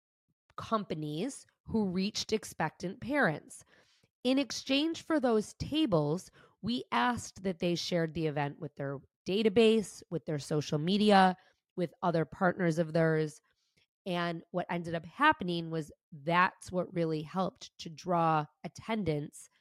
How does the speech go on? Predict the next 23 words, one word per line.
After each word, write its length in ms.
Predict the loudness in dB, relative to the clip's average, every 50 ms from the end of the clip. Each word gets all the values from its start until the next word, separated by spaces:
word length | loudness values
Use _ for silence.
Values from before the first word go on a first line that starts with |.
| _ _ _ _ _ _ _ _ _ _ _
in 340 | 0 2 2 2 0 -4 -6 -10 _ _ _ _ _ -4
these 200 | -4 -4 -2 0
markets 440 | 0 0 0 0 -2 -6 -2 -2
outside 320 | -4 -4 -2 -4 -4 -4 -4
of 80 | -4
Chicago 800 | -8 -10 -12 -12 -6 0 2 2 4 4 4 4 4 4 2 -2 -6 _ _ _ _ _ _ _ _ _ -20 _ _
was 240 | 0 2 2 2 2 0
our 140 | 0 0 0
partnerships, 880 | 0 0 0 2 2 2 0 -2 0 0 0 -2 -2 -2 -10 -16 -8 -4
our 100 | -4 -4 -4 _
trade 480 | -14 -10 -4 0 2 2 2 2 0 -2 -2
partnerships 680 | 0 0 0 0 -2 -4 -4 -4 -8 -8 -8 -12 -20 -18 _
with 200 | -6 -6 -6 -6 _
local 720 | -10 -4 0 4 6 6 4 4 2 2 2 2 -2 -6 _ _ -8
brands. 480 | -8 -8 -8 -8 -12 -16 -18 -20 -20 _ -20 -20 -20 -20 -20 _ _
So 140 | _ -4 -2
you 140 | 0 0 -2
see, 220 | -2 -2 -2 -2
sometimes 680 | -2 -4 0 2 2 4 4 2 2 2 4 2 2 0
exchanging 800 | -2 -4 -4 -8 -10 -4 0 0 0 2 0 0 -2 -2 -2 0 0
a 80 | 0
dollar 460 | 0 2 2 2 2 2 4 2 2
amount 400 | 2 2 2 2 2 2 0 -2